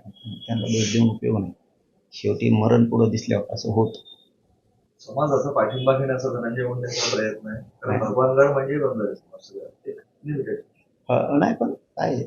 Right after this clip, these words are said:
Speaker 1: शेवटी समाज मराठ्याचा असो, बंजाऱ्याचा असो, धनगराचा असो किंवा ओबीसीचा असो किंवा कोणताही समाज असो,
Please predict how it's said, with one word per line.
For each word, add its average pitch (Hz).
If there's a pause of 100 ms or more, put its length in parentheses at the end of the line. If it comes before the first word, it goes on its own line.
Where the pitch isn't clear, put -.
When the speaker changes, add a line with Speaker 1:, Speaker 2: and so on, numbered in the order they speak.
(120)
Speaker 1:
शेवटी 117 (1800)
समाज 117
मराठ्याचा 117
असो, 113
बंजाऱ्याचा 110
असो, 107
धनगराचा 101
असो 113
किंवा 104
ओबीसीचा 95
असो -
किंवा -
कोणताही 208
समाज 90
असो, -